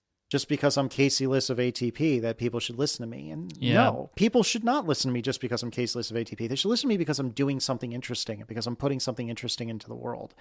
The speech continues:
Speaker 1: And sometimes I think I let myself get a little caught up in me, and that's not healthy.
Speaker 2: I'm gonna put a pin in that 'cause, um,
Speaker 1: Put it in
Speaker 2: I
Speaker 1: the
Speaker 2: have
Speaker 1: parking lot?
Speaker 2: Yeah, I'm gonna put that bit in the parking lot 'cause I have a bit more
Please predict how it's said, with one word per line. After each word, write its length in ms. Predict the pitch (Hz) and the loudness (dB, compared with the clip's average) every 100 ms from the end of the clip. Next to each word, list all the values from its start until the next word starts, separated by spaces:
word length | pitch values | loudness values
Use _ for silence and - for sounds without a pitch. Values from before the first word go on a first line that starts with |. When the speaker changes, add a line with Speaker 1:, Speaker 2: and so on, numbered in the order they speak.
| _ _ _ - | _ _ _ 0
Speaker 1:
And 160 | 139 | 2
sometimes 440 | - 185 185 170 147 | 4 4 4 4 4
I 100 | 139 | 2
think 260 | - 147 | 2 2
I 60 | 139 | 4
let 220 | 127 135 | 4 2
myself 420 | 139 120 - 120 - | 0 0 2 0 2
get 160 | 127 | 2
a 40 | 120 | 2
little 220 | 120 117 | 2 0
caught 300 | - 127 117 | 2 4 6
up 200 | 113 - | 2 -2
in 260 | 127 110 | -6 -2
me, 340 | 113 110 143 143 - | -2 -4 -8 -16 -6
and 160 | 135 131 | -2 0
that's 320 | 127 - - | 0 -2 -2
not 420 | 120 120 107 107 | 0 2 2 0
healthy. 460 | 110 120 - 139 - _ _ _ _ | -6 -12 -12 -16 -18 _ _ _ _
Speaker 2:
I'm 460 | - - - - 127 | -20 -20 -20 -4 2
gonna 140 | 127 | 4
put 180 | - 151 | 4 0
a 60 | |
pin 240 | - - 117 | 0 -2 0
in 140 | 104 | -2
that 180 | 101 95 _ | -4 -6 _
'cause, 380 | - 107 - - _ | -8 -6 -4 -6 _
um, 400 | - 120 92 - - _ _ _ _ - | -16 -14 -12 -12 -16 _ _ _ _ 4
Speaker 1:
Put 80 | 151 | 6
it 40 | |
in 40 | 120 | 6
Speaker 2:
I 20 | |
Speaker 1:
the 40 | |
Speaker 2:
have 60 | 117 | 4
Speaker 1:
parking 200 | 120 127 | 4 2
lot? 220 | 127 - _ | 0 -2 _
Speaker 2:
Yeah, 320 | 123 - 123 123 | -6 2 6 6
I'm 60 | |
gonna 300 | 123 120 123 | 4 4 4
put 180 | 120 147 | 4 4
that 140 | 123 120 | 2 0
bit 100 | 113 | -2
in 60 | |
the 80 | 117 | -2
parking 340 | 123 113 - 90 | 0 0 -2 -6
lot 140 | - | -6
'cause 140 | 117 113 | -4 0
I 100 | 107 | 0
have 120 | 107 | 0
a 40 | |
bit 160 | 107 101 | -2 -4
more 300 | 107 104 | -4 -6